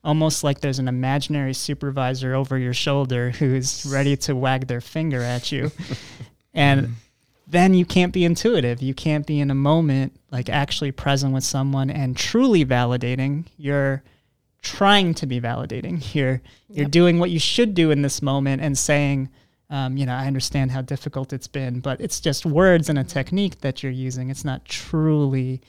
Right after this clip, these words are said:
Speaker 1: doing it 'cause you fully believe in it, whether someone's watching or not.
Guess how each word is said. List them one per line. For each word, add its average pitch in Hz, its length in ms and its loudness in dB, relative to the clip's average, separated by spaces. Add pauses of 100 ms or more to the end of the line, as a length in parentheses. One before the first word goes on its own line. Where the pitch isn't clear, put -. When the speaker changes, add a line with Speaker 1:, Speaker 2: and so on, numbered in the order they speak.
(260)
Speaker 1:
doing 143 300 4
it 131 140 -2
'cause 127 180 -6
you 127 100 -6
fully 135 420 -2
believe 127 400 -4
in 127 80 -4
it, 127 180 -6
whether 131 240 -4
someone's 127 400 -6
watching 131 440 -6
or 131 80 -8
not. 131 340 -6